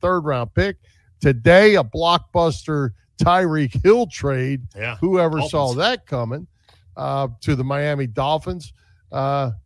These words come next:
Speaker 1: meantime, the Eagles are kinda just tinkering around. They haven't really done anything to move the needle yet, Chet.
Speaker 2: Well, frankly, I'm glad that they didn't get Watson. I don't know how seriously they looked into it and how much they pursued him, but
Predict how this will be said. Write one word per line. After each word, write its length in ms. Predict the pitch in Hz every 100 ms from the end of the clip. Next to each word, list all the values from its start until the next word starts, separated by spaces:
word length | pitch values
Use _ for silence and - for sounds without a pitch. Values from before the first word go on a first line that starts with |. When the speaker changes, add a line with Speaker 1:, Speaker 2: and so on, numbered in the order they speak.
| -
Speaker 1:
meantime, 460 | 233 254 220 233
the 80 | 185
Eagles 400 | 202 233 233 185
are 80 | 196
kinda 280 | - 196 180
just 360 | 160 202 -
tinkering 480 | - 220 - 202 185
around. 480 | 175 180 190 156 117
They 100 | 170
haven't 220 | 208 226
really 240 | 208 214 185
done 240 | 202 196
anything 440 | 196 190 190 180 151
to 80 | 165
move 320 | 170 180 147
the 80 | 160
needle 360 | 185 202 127
yet, 280 | 107 95 -
Chet. 240 | - 87 - _ _ _ - _
Speaker 2:
Well, 180 | 180 214
frankly, 500 | - 214 226 185 175 -
I'm 220 | 185 208
glad 380 | 139 165 147 139
that 120 | 127
they 140 | 127
didn't 420 | 120 139 147 135 104
get 200 | 131 110
Watson. 520 | 113 123 127 143 131
I 140 | 143
don't 120 | 160 147
know 80 |
how 220 | 127 135 123
seriously 720 | - 147 139 135 - 135 123
they 200 | 117 117
looked 260 | 117 110 131
into 340 | 127 135 127
it 60 | 110
and 300 | 110 107 -
how 180 | 131
much 240 | 127 120 -
they 120 | 120
pursued 440 | - 110 - 135
him, 220 | 131 135 123
but 180 | 113